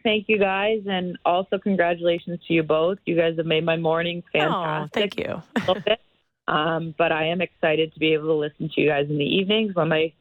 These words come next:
Speaker 1: evenings maybe are a little bit more pregame kind of
Speaker 2: Perfect.
Speaker 1: stuff. So I love that. I'm excited for you both.
Speaker 2: That's the plan. Uh,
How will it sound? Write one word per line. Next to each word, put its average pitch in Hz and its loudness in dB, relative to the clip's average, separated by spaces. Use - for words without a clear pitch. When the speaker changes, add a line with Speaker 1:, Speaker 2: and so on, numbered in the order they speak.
Speaker 1:
evenings 208 2
maybe 208 2
are 202 2
a 202 0
little 202 0
bit 196 0
more 214 2
pregame 208 0
kind 156 0
of 151 2
Speaker 2:
Perfect. 165 -4
Speaker 1:
stuff. 165 0
So 156 2
I 160 2
love 160 0
that. 170 -2
I'm 151 2
excited 143 0
for - -2
you 143 2
both. 131 0
Speaker 2:
That's - -4
the 170 -4
plan. 160 -2
Uh, 160 -2